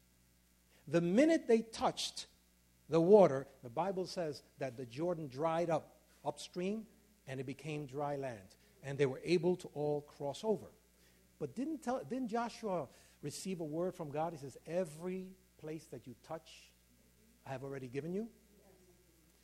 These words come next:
See, so they were already walking in that authority, but they chose to believe God. When God spoke, they actually did. And when they did,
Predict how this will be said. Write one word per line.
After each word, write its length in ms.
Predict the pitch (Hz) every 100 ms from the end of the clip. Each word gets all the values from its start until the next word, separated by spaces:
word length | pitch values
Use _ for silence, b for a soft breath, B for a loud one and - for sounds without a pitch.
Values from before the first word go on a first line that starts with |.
| _ -
See, 160 | 196
so 160 | - 175
they 100 | 196
were 160 | 247
already 380 | 190 196 202 185
walking 440 | 160 185 220 202 180
in 120 | 160
that 140 | 147
authority, 560 | 139 - 240 175 147 143 B B -
but 280 | 240 247 147
they 220 | 175 165 -
chose 440 | - 185 190 208
to 100 | -
believe 460 | 170 165 165 175 139
God. 320 | 202 226 151
When 160 | 135 139
God 240 | 156 156
spoke, 480 | - - 294 226 - B -
they 160 | 156
actually 540 | 165 156 - 175 175 170 - -
did. 200 | 170 - - _ b b 160
And 180 | 165
when 140 | 170 165
they 180 | 160 156
did, 460 | 147 302 208 196